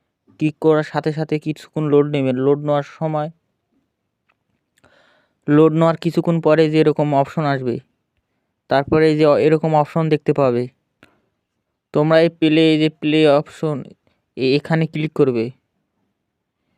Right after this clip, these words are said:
এখানে ক্লিক করার পরে কিছুক্ষণ এই যে এরকম করে ঘুরবে, লোড নেবে। তারপরে এই যে এরকম প্লে স্টোরে নিয়ে চলে আসবে।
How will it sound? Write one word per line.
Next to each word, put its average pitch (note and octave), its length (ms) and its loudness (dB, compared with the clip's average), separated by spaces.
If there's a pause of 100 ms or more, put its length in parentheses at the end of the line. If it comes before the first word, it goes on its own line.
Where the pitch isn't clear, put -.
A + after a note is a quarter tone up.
(220)
এখানে D#3 300 -2
ক্লিক D#3+ 280 2
করার D#3+ 320 4
পরে D#3 320 2
কিছুক্ষণ D#3 400 -6
এই D#3 100 -4
যে D3+ 100 0
এরকম D#3 340 -2
করে D3 200 0
ঘুরবে, D3+ 380 0
লোড D3+ 200 4
নেবে। C#3+ 260 -2
তারপরে D3 400 -2
এই D3+ 80 2
যে D3 60 0
এরকম D3 220 -2
প্লে C#3+ 220 0
স্টোরে D3 320 -6
নিয়ে D3 160 -4
চলে C#3 220 -2
আসবে। A#2+ 280 -2